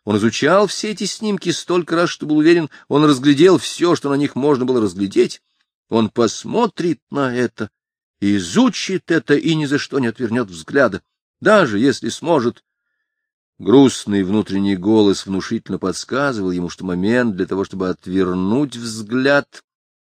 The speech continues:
упущен, возможно, даже навсегда. На фотографии была изображена большая чёрная собака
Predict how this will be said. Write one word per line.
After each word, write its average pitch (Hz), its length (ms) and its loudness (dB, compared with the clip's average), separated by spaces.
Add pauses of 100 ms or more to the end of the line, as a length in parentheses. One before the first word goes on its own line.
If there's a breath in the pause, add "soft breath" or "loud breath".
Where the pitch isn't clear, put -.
(180)
упущен, 101 840 -6
возможно, 98 580 -4
даже 92 340 -8
навсегда. 92 460 -12 (2000)
На 113 200 -4
фотографии 139 1000 0 (920)
была 175 440 0
изображена 110 600 -2
большая 117 600 -2
чёрная 185 580 -4
собака 135 720 -4